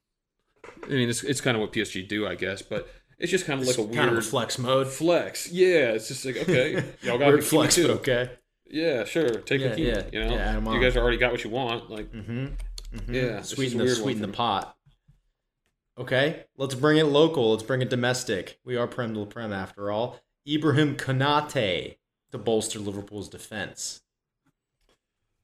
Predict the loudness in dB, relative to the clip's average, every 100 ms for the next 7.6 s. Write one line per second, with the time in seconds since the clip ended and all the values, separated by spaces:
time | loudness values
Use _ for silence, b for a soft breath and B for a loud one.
0 | _ _ _ _ -6 0 4 4 6 4
1 | 4 2 4 4 2 2 4 4 4 0
2 | 0 2 4 4 4 4 4 2 2 4
3 | 4 4 2 2 0 0 2 2 2 2
4 | 0 -4 -4 2 4 6 6 6 6 4
5 | 2 -2 -4 -4 -6 -12 _ _ _ _
6 | -2 2 2 0 0 -2 0 2 2 0
7 | -4 -2 -2 -2 -4 -10